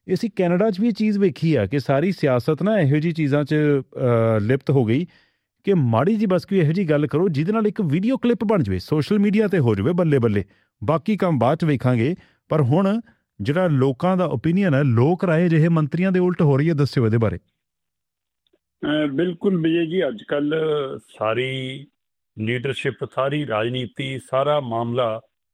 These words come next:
Speaker 2: ਲੈ ਦੇ ਕੇ ਰੀਲਾਂ ਦੇ ਉੱਤੇ, ਸੋਸ਼ਲ ਮੀਡੀਆ ਤੇ ਕੇਂਦਰਿਤ ਹੋ ਗਿਆ। ਧਰਾਤਲ ਤੇ ਲੀਡਰ ਉਤਰ ਕੇ ਹੀ ਰਾਜੀ ਨਹੀਂ।
Speaker 1: ਹੂੰ, ਹੂੰ।
Speaker 2: ਹਰ ਘਟਨਾ ਤੇ ਬਿਆਨ ਦੇ ਦਿਓ, ਟਿੱਪਣੀ ਦੇ ਦਿਓ, ਆਪਣੀ ਵੀਡੀਓ ਪਾ ਦਿਓ ਸੋਸ਼ਲ ਮੀਡੀਆ ਤੇ, ਲਾਈਵ ਹੋ ਜਾਓ,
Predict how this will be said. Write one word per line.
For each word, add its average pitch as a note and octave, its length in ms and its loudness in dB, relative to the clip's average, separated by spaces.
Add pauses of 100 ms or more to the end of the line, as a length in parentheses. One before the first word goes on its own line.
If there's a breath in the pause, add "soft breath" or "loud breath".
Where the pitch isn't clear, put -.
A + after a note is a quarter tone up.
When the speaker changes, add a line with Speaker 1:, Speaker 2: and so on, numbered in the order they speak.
Speaker 2:
ਲੈ A#2+ 220 0
ਦੇ C3 200 -4
ਕੇ C#3+ 200 -10
ਰੀਲਾਂ D3 320 -4
ਦੇ C3+ 100 -2
ਉੱਤੇ, B2+ 300 -4
ਸੋਸ਼ਲ C3+ 300 -12
ਮੀਡੀਆ C#3+ 240 -8
ਤੇ E3+ 100 -10
ਕੇਂਦਰਿਤ A#2+ 400 -8
ਹੋ C3+ 80 -4
ਗਿਆ। F3 180 -4
ਧਰਾਤਲ F#3 400 -2
ਤੇ G3+ 140 -4
ਲੀਡਰ F#3+ 240 -4
ਉਤਰ A3 220 -2
ਕੇ C#4+ 120 -10
ਹੀ B3+ 60 -4
ਰਾਜੀ D3 280 -2
ਨਹੀਂ। G2 140 -10 (220)
Speaker 1:
ਹੂੰ, B2 360 -8 (160)
ਹੂੰ। B2+ 100 -4
Speaker 2:
ਹਰ B2 80 -2 (120)
ਘਟਨਾ E3+ 260 -6
ਤੇ F3+ 160 -2
ਬਿਆਨ C#3 340 -4
ਦੇ E3 140 -2
ਦਿਓ, F3 180 0
ਟਿੱਪਣੀ D#3+ 400 -4
ਦੇ E3 180 -2
ਦਿਓ, E3+ 340 0 (220)
ਆਪਣੀ D3 220 -4
ਵੀਡੀਓ D#3+ 320 -2
ਪਾ D#3 240 -2
ਦਿਓ E3 320 -2
ਸੋਸ਼ਲ D3+ 280 -6
ਮੀਡੀਆ D#3+ 220 -2
ਤੇ, D3 140 -6
ਲਾਈਵ C3 320 -2
ਹੋ E3+ 160 0
ਜਾਓ, F3 320 0